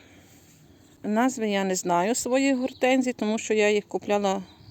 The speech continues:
одну на ринку, а іншу просто мені дали. Одна і друга така червоно-рожева. І це ось друга, так само верх підмерз, але внизу добре, що живі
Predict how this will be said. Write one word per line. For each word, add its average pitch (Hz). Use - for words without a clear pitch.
одну 214
на 180
ринку, 254
а -
іншу 240
просто 202
мені 196
дали. 165
Одна 226
і 202
друга 240
така 214
червоно-рожева. 196
І 190
це 233
ось 190
друга, 196
так 240
само 202
верх 196
підмерз, 214
але 185
внизу 190
добре, 202
що -
живі 180